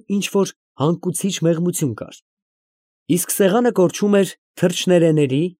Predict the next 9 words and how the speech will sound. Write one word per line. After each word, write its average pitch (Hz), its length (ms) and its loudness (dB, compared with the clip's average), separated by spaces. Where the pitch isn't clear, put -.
մրգերի 156 480 0
և 190 180 2
չնաշխարհի 165 580 0
քորտիկների 117 680 -4
տակ։ - 320 -10
Սենեկալը 185 680 2
առ 147 220 0
ոչինչ 151 420 0
համարեց 143 480 -2